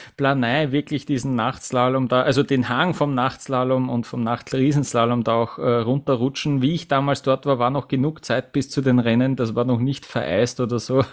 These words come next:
<laughs> Das war wirklich noch machbar und schaffbar. Äh, das war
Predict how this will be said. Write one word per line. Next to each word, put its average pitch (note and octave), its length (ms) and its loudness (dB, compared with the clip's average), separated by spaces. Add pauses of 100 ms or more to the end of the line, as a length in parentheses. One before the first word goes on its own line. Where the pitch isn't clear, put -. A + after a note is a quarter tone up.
(140)
<laughs> - 220 -8
Das C3+ 180 0
war C3+ 160 6
wirklich C#3+ 280 0
noch C#3+ 160 -2
machbar B2 420 -2
und B2+ 120 0
schaffbar. A#2+ 540 0 (420)
Äh, B2 280 4
das A#2+ 240 -4
war A#2+ 340 0